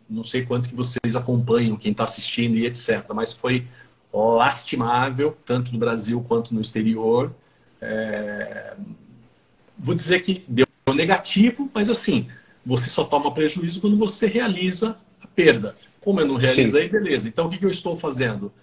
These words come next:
Speaker 1: Aquele dinheiro que tava positivo, eu tô investindo aí. Léo, vai me dar um retorno de, sei lá, trinta, quarenta por cento fácil.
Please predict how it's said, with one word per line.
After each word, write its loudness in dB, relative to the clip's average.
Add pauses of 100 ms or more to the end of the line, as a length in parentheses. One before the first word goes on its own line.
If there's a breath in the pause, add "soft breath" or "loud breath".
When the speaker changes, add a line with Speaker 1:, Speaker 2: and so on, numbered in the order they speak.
(340 soft breath)
Speaker 1:
Aquele 0
dinheiro 2
que -14
tava -2
positivo, 0
eu -14
tô 8
investindo 6
aí. 2 (520 soft breath)
Léo, 2 (360)
vai 0
me -2
dar -2
um -2
retorno -2
de, -4
sei -4
lá, 0
trinta, -4
quarenta -2
por -16
cento -10
fácil. -4